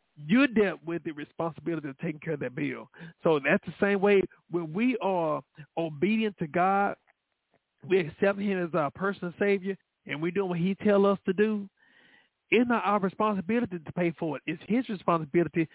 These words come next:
to supply our needs. So understand this is,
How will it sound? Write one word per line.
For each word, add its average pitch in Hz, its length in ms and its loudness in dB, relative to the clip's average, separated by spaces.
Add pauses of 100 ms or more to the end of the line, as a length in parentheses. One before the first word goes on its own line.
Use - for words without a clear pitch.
(140)
to 175 120 -2
supply 160 320 2
our 143 260 2
needs. 170 460 -6 (1120)
So 196 200 2
understand 208 580 -2
this 202 180 -2
is, 190 180 -8